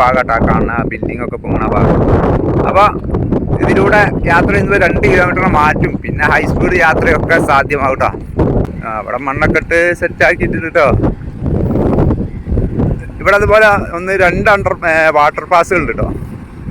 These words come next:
ഇവിടെ ഫുള്ള് വയൽ പ്രദേശം ആയതുകൊണ്ട് വാട്ടർ പാസ്സുകൾ ഇവിടെ രണ്ടെണ്ണം ഉണ്ട്. അതുപോലെ ഞാൻ വന്ന ഭാഗത്ത് രണ്ടെണ്ണം വേറെ ഉണ്ട് ട്ടോ. അത് ഞാൻ കാണിക്കാൻ വിട്ടുപോയി. ഇതാട്ടാ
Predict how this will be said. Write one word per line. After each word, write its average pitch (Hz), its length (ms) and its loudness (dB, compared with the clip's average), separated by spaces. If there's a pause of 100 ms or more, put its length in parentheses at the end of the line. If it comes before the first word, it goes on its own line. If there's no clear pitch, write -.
(2000)
ഇവിടെ 147 240 0
ഫുള്ള് 165 360 2
വയൽ 151 220 4 (100)
പ്രദേശം 180 380 2
ആയതുകൊണ്ട് 156 340 0 (1300)
വാട്ടർ 143 300 2 (100)
പാസ്സുകൾ 170 360 2
ഇവിടെ 165 240 4
രണ്ടെണ്ണം 151 300 -2
ഉണ്ട്. 151 180 2
അതുപോലെ 160 340 2
ഞാൻ 170 80 4 (100)
വന്ന 180 140 -2 (100)
ഭാഗത്ത് 185 300 4
രണ്ടെണ്ണം 170 340 0
വേറെ 143 220 2
ഉണ്ട് 117 180 -6
ട്ടോ. 175 80 -2 (680)
അത് 139 160 -8
ഞാൻ 147 180 2
കാണിക്കാൻ 135 340 0
വിട്ടുപോയി. 135 340 -4 (4000)
ഇതാട്ടാ 156 300 2